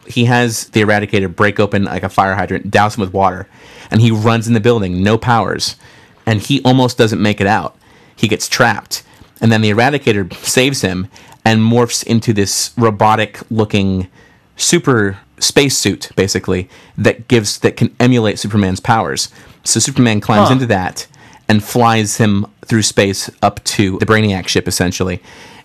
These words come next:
Speaker 1: And so, anyway, um, the Eradicator dies, sacrificing himself to, you know, push the agenda forward. Superman falls to Earth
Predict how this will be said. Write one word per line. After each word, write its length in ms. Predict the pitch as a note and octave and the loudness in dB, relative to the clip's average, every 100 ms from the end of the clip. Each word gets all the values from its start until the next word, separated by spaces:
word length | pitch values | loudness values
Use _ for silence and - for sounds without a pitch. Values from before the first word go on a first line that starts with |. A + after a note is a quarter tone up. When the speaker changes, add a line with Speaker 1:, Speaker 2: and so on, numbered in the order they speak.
| - | -2
Speaker 1:
And 380 | G#2+ G2 F#2+ F#2 - - - | 0 0 0 -4 -10 -12 -4
so, 300 | - G#2 F#2+ | 0 2 2
anyway, 360 | A2 G#2+ G2 | 0 0 0
um, 460 | - G2 F#2+ F#2 F2+ | 0 0 0 -2 -2
the 100 | - | 0
Eradicator 680 | G#2 C3 D3+ C#3+ A#2+ F2+ F#2 | 2 2 2 -2 -2 -6 -2
dies, 680 | A2+ A2 G2+ F2+ F2 - - - - - _ _ | 2 2 0 -4 -6 -6 -8 -12 -20 -20 _ _
sacrificing 580 | - A#2+ A2+ A#2 G2+ A2 | -2 0 2 0 0 0
himself 400 | G#2 - G2 F#2 | -2 0 -2 -4
to, 280 | - G#2 F#2 | -2 -2 0
you 100 | F#2+ | 0
know, 240 | F#2+ F2 F#2+ - _ - | -2 -2 -8 -16 _ -6
push 240 | - B2 - | 0 0 0
the 100 | G#2+ | 0
agenda 260 | G#2 G2 | 0 -2
forward. 380 | - G2+ F#2+ F#2 _ - - - _ - | -2 -2 -4 -6 _ -20 -20 -20 _ -6
Superman 440 | - C#3+ C#3 A#2 | -2 0 2 0
falls 340 | G#2 B2+ A2 G#2 | 0 0 0 -4
to 100 | - | -2
Earth 460 | A#2 G#2+ G2+ - | 0 0 -2 -14